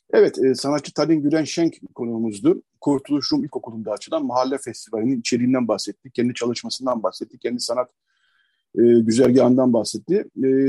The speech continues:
hakikaten biz de merak ettik, e, açıkçası. Ben açılışa gidememiştim. E,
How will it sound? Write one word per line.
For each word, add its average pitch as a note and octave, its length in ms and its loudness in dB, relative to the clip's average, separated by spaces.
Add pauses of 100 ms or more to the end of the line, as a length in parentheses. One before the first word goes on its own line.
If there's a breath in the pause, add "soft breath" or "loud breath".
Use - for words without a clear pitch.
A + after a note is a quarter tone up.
(840)
hakikaten C#3 420 -4
biz B2 140 -4
de C#3+ 60 -2
merak C#3+ 240 -2
ettik, - 380 -12 (120)
e, G2+ 140 -10
açıkçası. - 420 -12
Ben G#2+ 180 0
açılışa A2 400 -4
gidememiştim. A#2 640 0 (560 soft breath)
E, C3 80 2